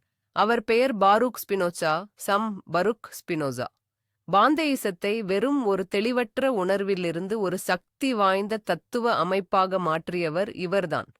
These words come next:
இதற்காக அவர் பெரும் விலையை கொடுக்க வேண்டியிருந்தது. அதை பற்றி நாம் சற்று நேரம் கழித்து பேசுவோம்.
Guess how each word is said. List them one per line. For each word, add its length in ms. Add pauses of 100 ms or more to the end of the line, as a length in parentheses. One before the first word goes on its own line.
(280)
இதற்காக 720
அவர் 280
பெரும் 340
விலையை 480
கொடுக்க 400
வேண்டியிருந்தது. 760 (320)
அதை 280
பற்றி 400
நாம் 320
சற்று 360
நேரம் 360
கழித்து 380 (100)
பேசுவோம். 420